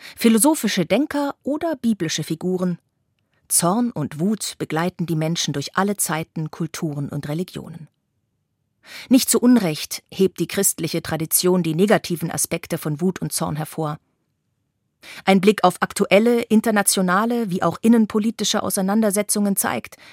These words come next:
wie Ärger und Zorn Verständigung und sachliche Diskussion blockieren. Emotionale Überhitzung verdrängt Argumente. Polarisierung ersetzt den Dialog. Die Bereitschaft zum Zuhören schwindet.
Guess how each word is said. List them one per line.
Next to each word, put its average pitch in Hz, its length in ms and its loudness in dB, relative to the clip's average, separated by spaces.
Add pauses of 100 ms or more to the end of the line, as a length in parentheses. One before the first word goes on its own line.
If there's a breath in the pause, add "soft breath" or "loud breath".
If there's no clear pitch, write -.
(380 soft breath)
wie 170 160 -2
Ärger 190 420 4
und 160 140 -4
Zorn 185 420 0
Verständigung 175 800 0
und 165 160 -4
sachliche 175 420 0
Diskussion 175 600 0
blockieren. 170 500 -6 (520)
Emotionale 175 600 4
Überhitzung 180 640 2
verdrängt 165 440 -2
Argumente. 180 640 2 (640 soft breath)
Polarisierung 190 800 6
ersetzt 160 380 -2
den 180 100 2
Dialog. 185 560 2 (600 soft breath)
Die 110 80 4
Bereitschaft 214 520 4
zum 196 160 4
Zuhören 208 560 4
schwindet. - 540 -6